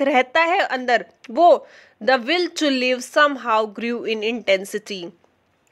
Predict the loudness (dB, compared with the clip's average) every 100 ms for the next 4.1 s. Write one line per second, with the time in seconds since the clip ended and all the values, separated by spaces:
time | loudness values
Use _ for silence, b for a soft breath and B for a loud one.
0 | _ -2 -2 -2 -2 -2 -4 -6 -2 0
1 | 0 -2 -4 -6 -2 0 0 2 2 2
2 | 0 -2 -2 -6 -2 0 0 0 0 -4
3 | -12 -8 -6 -2 -4 -2 0 2 2 0